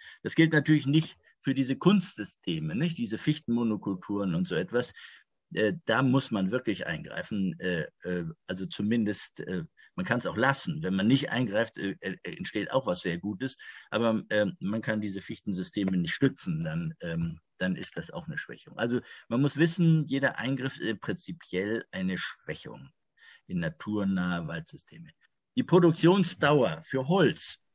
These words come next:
und die Förster reden im Wesentlichen von Holz. Ja? Achtzig Prozent der Einnahmen in unseren deutschen Wäldern sind Holz, äh, kommen aus Holz. Äh, und wenn man einen Förster fragt im Winter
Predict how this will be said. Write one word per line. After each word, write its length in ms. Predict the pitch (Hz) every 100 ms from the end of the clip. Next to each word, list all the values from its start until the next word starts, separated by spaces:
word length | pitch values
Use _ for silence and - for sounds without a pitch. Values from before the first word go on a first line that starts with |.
| _ _
und 240 | 131 135
die 80 | 143
Förster 380 | - 156 160 143
reden 520 | 160 180 156 101 80 _ _ _ _ _ _ _
im 160 | - 110
Wesentlichen 380 | 127 107 95 -
von 200 | 95 82
Holz. 300 | - - -
Ja? 260 | 107 175 -
Achtzig 400 | 180 165 151 139
Prozent 560 | 120 - - 156 156
der 240 | 120 110 -
Einnahmen 600 | 135 127 117 113 107 98
in 220 | 101 92
unseren 280 | 92 92 92
deutschen 340 | 95 - 98
Wäldern 280 | 92 92 90
sind 200 | 82 80
Holz, 540 | 131 - - - - -
äh, 60 |
kommen 280 | 98 113 107
aus 200 | - -
Holz. 460 | 101 127 185 - - - - - - -
Äh, 140 | 117
und 240 | 117 135 127
wenn 120 | 139
man 120 | 131
einen 180 | 117 117
Förster 400 | - 127 127 113
fragt 460 | - 107 131 160
im 160 | 135 110
Winter 560 | 123 139 143 143 151